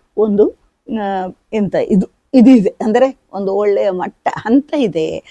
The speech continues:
ನಮ್ಗೊಂದು ಗೌರವ ಇದೆ. ಅದನ್ನು ಉಳಿಸ್ಕೊಳ್ಬೇಕಾದ್ರೆ ನಾವು ಗೌರವಪೂರ್ಣವಾಗಿ ನಮ್ಮ ಈ ಒಂದು ಸುಲೋಚನನನ್ನ ನಾವು ನಮ್ಮದಾಗಿಸಿಕೊಳ್ಳೋಣ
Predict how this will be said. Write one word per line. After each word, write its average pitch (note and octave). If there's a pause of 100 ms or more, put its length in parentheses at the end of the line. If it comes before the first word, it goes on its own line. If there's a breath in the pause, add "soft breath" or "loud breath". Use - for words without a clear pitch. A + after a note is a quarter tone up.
(140 soft breath)
ನಮ್ಗೊಂದು A3
ಗೌರವ A3+
ಇದೆ. D#3
ಅದನ್ನು F#3
ಉಳಿಸ್ಕೊಳ್ಬೇಕಾದ್ರೆ E3 (260)
ನಾವು G3+
ಗೌರವಪೂರ್ಣವಾಗಿ B3 (380 soft breath)
ನಮ್ಮ F#3
ಈ E4+ (140)
ಒಂದು G#3+
ಸುಲೋಚನನನ್ನ E3+ (440)
ನಾವು F#3
ನಮ್ಮದಾಗಿಸಿಕೊಳ್ಳೋಣ D#3